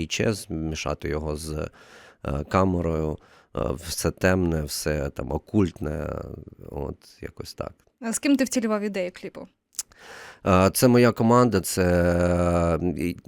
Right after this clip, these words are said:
Speaker 1: і-, Юля, Віктор, Альона Чорнобай, це Ілля Макартичан, який знімав, е, це Маша, яка монтувала. Тобто п-, в нас навіть ідеї народжувалося прямо якби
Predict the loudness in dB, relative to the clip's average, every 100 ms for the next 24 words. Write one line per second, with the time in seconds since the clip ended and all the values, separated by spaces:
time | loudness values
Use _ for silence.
0 | -12 -8 -4 -2 2 4 6 6 4 4
1 | 2 0 -2 2 4 4 4 2 2 2
2 | 0 -2 -2 -2 0 0 -2 -4 -2 -2
3 | 0 2 2 2 0 -6 -14 -4 -4 -2
4 | -4 -4 -2 -2 -2 -2 -2 0 2 2
5 | 0 -2 -4 -2 0 -2 -6 -18 _ -2
6 | 0 0 2 4 2 0 -2 -2 -2 -2
7 | 0 0 0 -2 -4 -8 -2 0 2 0
8 | -2 -6 -10 -6 -6 -2 2 2 2 2
9 | 4 2 0 -6 -12 -16 _ -20 -20 -4
10 | -4 0 2 6 8 8 8 6 6 4
11 | 2 2 2 0 -2 -2 0 0 -2 -4
12 | -4 -2 -2